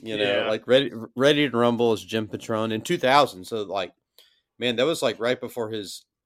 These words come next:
Speaker 2: Oh, Ready to
Speaker 1: um,
Speaker 2: Rumble is just a classic wrestling. So that's what led to David
Speaker 1: Oh.
Speaker 2: Arquette becoming W C W champion, was that movie.
Speaker 1: Oh.
Speaker 2: 'Cause he's
Speaker 1: Wow.
Speaker 2: in that movie,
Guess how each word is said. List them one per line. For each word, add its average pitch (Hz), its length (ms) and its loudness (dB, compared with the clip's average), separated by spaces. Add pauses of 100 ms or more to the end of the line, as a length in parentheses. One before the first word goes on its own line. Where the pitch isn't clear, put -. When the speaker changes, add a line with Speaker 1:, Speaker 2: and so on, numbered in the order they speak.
(140)
Speaker 2:
Oh, 139 180 -4
Ready 143 320 -6
to 135 100 -4
Speaker 1:
um, - 60 -6
Speaker 2:
Rumble 123 440 -6 (140)
is 107 220 -12
just 104 220 -16
a 104 100 -10
classic 107 640 -6
wrestling. 101 460 -6
So - 160 -2
that's 139 260 8
what 156 180 4
led 120 360 2
to 117 80 -6
David 113 340 2
Speaker 1:
Oh. 104 260 2
Speaker 2:
Arquette 113 240 4
becoming 101 480 0
W 101 300 0
C 101 180 -10
W 92 320 -4
champion, 87 600 -8
was 92 200 -12
that 92 280 -4
movie. 98 500 -6
Speaker 1:
Oh. - 300 -20
Speaker 2:
'Cause 104 160 -10
he's 120 160 -4
Speaker 1:
Wow. 107 160 -2
Speaker 2:
in 87 60 -4
that 92 180 -10
movie, 95 460 -10